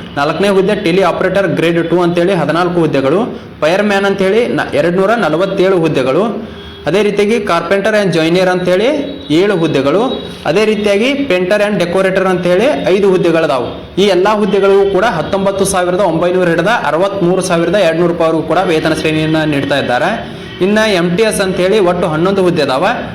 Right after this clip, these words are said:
ಟ್ರೇಡ್ಸ್‌ಮ್ಯಾನ್, ಮೇಟ್ ಅಂತ ಹೇಳಿ ಮುನ್ನೂರ ಎಂಬತ್ತೊಂಬತ್ತು ಹುದ್ದೆಗಳದಾವ. ಈ ಎರಡೂ ಹುದ್ದೆಗಳಿಗೂ ಕೂಡ ಹದಿನೆಂಟು ಸಾವಿರದಿಂದ ಐವತ್ತಾರು ಸಾವಿರದ ಒಂಬೈನೂರು ರೂಪಾಯಿವರೆಗೂ ಕೂಡ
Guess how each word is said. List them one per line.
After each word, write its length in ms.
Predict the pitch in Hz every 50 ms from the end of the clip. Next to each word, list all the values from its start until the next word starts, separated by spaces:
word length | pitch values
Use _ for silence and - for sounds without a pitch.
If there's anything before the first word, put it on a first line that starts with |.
| - - -
ಟ್ರೇಡ್ಸ್‌ಮ್ಯಾನ್, 640 | - - - - 180 208 220 240 254 247 - 143
ಮೇಟ್ 240 | 143 160 190 196 196
ಅಂತ 140 | 196 190 170
ಹೇಳಿ 240 | 175 180 180 208 233
ಮುನ್ನೂರ 320 | 196 170 175 185 196 208
ಎಂಬತ್ತೊಂಬತ್ತು 760 | 202 147 156 156 156 170 170 175 170 160 156 170 170 170 185
ಹುದ್ದೆಗಳದಾವ. 540 | 165 151 143 147 135 135 127 120 113 110 113 - - - - -
ಈ 40 | 180
ಎರಡೂ 400 | 208 208 185 165 170 180 208 220
ಹುದ್ದೆಗಳಿಗೂ 480 | 202 202 180 196 190 185 180 185 180 175
ಕೂಡ 180 | 175 175 180
ಹದಿನೆಂಟು 600 | 214 254 233 - 151 151 170 180 202 202 - 208
ಸಾವಿರದಿಂದ 540 | 196 - 180 175 175 175 175 175 165 160 175 202 233 285 302 277 - - - - - - - - - - - -
ಐವತ್ತಾರು 600 | 139 156 175 185 208 214 214 208 190 185 185 185
ಸಾವಿರದ 300 | 185 185 175 175 180 196
ಒಂಬೈನೂರು 540 | 214 196 156 165 160 180 190 190 185 185 170
ರೂಪಾಯಿವರೆಗೂ 320 | 175 175 170 165 165 160
ಕೂಡ 140 | - 175 180